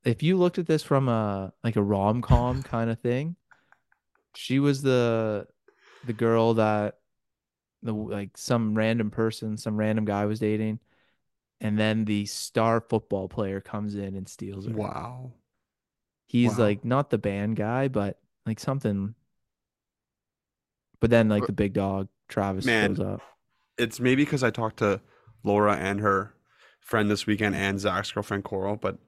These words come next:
Speaker 2: never in my life, like, have I met m-, diehard Swifties like that, though.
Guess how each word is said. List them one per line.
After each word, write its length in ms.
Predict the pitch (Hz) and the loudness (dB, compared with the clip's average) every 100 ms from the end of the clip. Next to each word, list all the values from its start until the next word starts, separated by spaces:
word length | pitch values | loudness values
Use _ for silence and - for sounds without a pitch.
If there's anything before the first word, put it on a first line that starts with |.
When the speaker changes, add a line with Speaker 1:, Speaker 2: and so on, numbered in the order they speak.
| _ _ _ _ _ _ - | _ _ _ _ _ _ -4
Speaker 2:
never 400 | 110 110 117 127 | 2 2 4 4
in 60 | |
my 100 | 117 | 4
life, 600 | 98 98 95 98 - - _ _ _ _ _ _ _ _ _ _ | 4 2 0 -4 -12 -20 _ _ _ _ _ _ _ _ _ _
like, 320 | - 101 - - _ | -2 -2 -2 -18 _
have 160 | 117 104 | -2 2
I 100 | 101 | 2
met 220 | 95 98 107 - | 2 -2 -6 -4
m-, 160 | 101 - | -4 -4
diehard 580 | 104 - 104 131 104 110 | -6 -2 -2 -4 -6 -6
Swifties 520 | - - - - 113 | -8 -8 -8 -8 -10
like 180 | - - | -10 -12
that, 200 | - - - | -12 -12 -12
though. 200 | - | -14